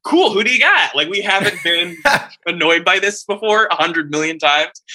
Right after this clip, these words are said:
Speaker 1: like these guys have." And he's like, "I got the best fourteen-year-old you've ever seen." And all the international guys are like, "I'm gonna go to the bathroom. You guys have fun." And I'm sitting there with the domestic guys like,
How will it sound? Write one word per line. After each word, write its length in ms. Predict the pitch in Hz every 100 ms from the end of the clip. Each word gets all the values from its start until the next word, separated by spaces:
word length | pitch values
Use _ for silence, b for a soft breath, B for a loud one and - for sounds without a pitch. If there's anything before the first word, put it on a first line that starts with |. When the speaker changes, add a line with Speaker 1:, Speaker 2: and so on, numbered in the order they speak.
| B B
Speaker 1:
like 140 | 160 151
these 180 | 165
guys 200 | 170 190 214
have." 180 | 240
And 60 | 190
he's 120 | 156
like, 260 | 147 147 - _ _ -
"I 60 |
got 120 | 190 202
the 60 |
best 180 | 196 -
fourteen-year-old 680 | 180 165 180 151 139 131 127
you've 140 | 143
ever 200 | 127 123
seen." 400 | 113 135 110 95 107
And 120 | 147
all 100 | 165
the 80 | 160
international 320 | 147 139 147
guys 160 | 127 127
are 40 |
like, 160 | 123 123
"I'm 100 | 175
gonna 100 | 190
go 80 | 175
to 60 | 147
the 80 |
bathroom. 420 | 131 127 123 127 120
You 120 | 127
guys 180 | 131 123
have 160 | 123
fun." 260 | 143 120 110
And 100 | 123
I'm 120 | 160 190
sitting 180 | 180
there 140 | 170 156
with 140 | 143
the 100 | 139
domestic 380 | 147 196 - 170
guys 240 | 139 147
like, 180 | 151 147